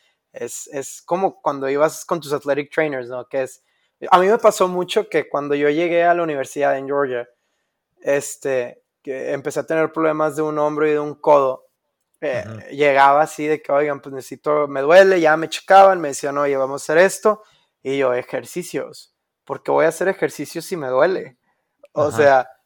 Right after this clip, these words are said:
Speaker 1: ponme hielo, calor y el tens". <laughs>
Speaker 2: Sí. Los, los toquecitos.
Speaker 1: Sí, sí, sí. Y,
Speaker 2: Sí,
Speaker 1: y,
Speaker 2: sí.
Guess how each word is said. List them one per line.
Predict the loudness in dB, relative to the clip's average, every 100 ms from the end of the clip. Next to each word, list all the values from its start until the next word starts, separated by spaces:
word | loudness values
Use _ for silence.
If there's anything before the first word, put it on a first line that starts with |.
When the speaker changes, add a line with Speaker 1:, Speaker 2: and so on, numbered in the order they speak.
| _
Speaker 1:
ponme | 0 0 0 0
hielo, | 4 4 2 0
calor | 2 2 2 2
y | 2
el | -2 -2
tens". | -2 0 -2
<laughs> | 0 2 2 2 -2 4 6 6 4 4 4 2 2 0 -2 -20 -2 0 2 -2 -2
Speaker 2:
Sí. |
Los, | -4 -6 -6
los | -6 -2
toquecitos. | -2 -2 -2 -2 -2 -2 0
Speaker 1:
Sí, | -2
sí, | -2 -6
sí. | -2 -2 -4 -10 _ _
Y, | 0 2
Speaker 2:
Sí, |
Speaker 1:
y, | 0 -2 -4
Speaker 2:
sí. | -2